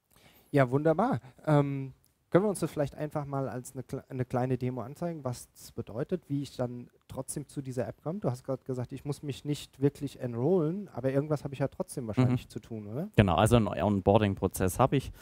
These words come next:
Speaker 2: Ähm, wir haben das Ganze mal als praktische Demo vorbereitet, also so, wie es der Nutzer am Ende
Speaker 1: Mhm.
Speaker 2: auch sehen wird. Ähm, Ausgangspunkt ist jetzt hier mal die Outlook-App.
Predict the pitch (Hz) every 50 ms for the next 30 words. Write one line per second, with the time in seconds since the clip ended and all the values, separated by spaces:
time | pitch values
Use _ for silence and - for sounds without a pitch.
0 | - - - - 101 104 101 95 95 95 90 - _ _ _ _ - _ - 98
1 | 101 104 95 95 - - 95 101 107 - 95 95 87 90 90 - - - 107 -
2 | - 101 - - 87 - - 113 113 98 95 - - 92 90 - 92 90 92 90
3 | 95 98 104 92 - - 92 98 87 - 107 101 101 95 95 92 - - - 90
4 | 95 95 104 113 - - 92 90 90 90 - 98 107 104 92 78 90 92 - -
5 | - 110 110 107 98 90 104 120 - - - _ _ - - - - - - -
6 | - - - _ - 101 98 98 98 98 98 95 95 - _ _ _ _ _ -
7 | - - 123 139 - - 127 117 113 - - - 117 120 117 - - - - 98
8 | - - 98 - - - 117 104 101 90 87 87 - - 107 139 - 151 - -
9 | 101 123 - - -